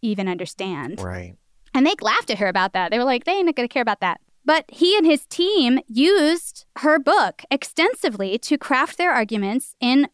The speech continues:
Speaker 1: Brown v. Board of Education, the landmark case that overturned Plessy v. Ferguson in nineteen fifty-four.
Speaker 2: Amazing.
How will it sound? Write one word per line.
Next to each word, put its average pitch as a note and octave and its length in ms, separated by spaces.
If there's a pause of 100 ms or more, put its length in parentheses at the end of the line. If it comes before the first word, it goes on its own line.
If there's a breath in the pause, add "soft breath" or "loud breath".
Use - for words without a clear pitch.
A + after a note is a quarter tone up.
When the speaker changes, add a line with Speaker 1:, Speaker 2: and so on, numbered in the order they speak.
Speaker 1:
Brown A3 340
v. G3+ 240
Board G3+ 300
of A3 60
Education, A#3+ 880
the C4 200
landmark C4+ 520
case G4+ 400
that C#4 240
overturned D4 640
Plessy B3 400
v. D4 180
Ferguson D#4 640
in A3+ 220
nineteen G3+ 360
fifty-four. C#4 760
Speaker 2:
Amazing. A#2+ 640